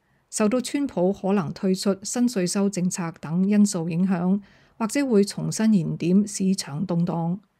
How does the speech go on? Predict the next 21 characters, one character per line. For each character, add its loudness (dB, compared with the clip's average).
佢 0
哋 2
特 -4
別 -2
提 -8
到 4
喺 6
美 6
國 -2
上 -2
市、 0
總 4
市 0
值 0
達 -4
六 -4
十 -2
億 -2
美 2
元 2
嘅 0